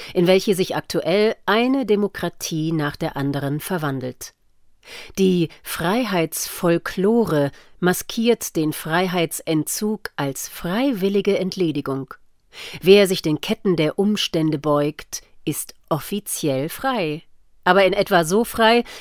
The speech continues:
wie die Kuh, die sich aussuchen darf, ob sie den linken oder rechten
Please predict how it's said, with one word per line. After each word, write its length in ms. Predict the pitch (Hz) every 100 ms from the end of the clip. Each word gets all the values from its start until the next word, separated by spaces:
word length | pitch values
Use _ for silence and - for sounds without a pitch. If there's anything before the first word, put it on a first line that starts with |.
| -
wie 120 | 180
die 140 | 185
Kuh, 340 | 160 - 233 220
die 140 | 202
sich 200 | 175 -
aussuchen 540 | 185 190 - 202 208 185
darf, 400 | 165 160 175 - - -
ob 200 | 180 175
sie 300 | - 165 151
den 200 | 143 139
linken 440 | 135 143 156 254 262
oder 400 | - 208 214 185
rechten 440 | 196 - - 156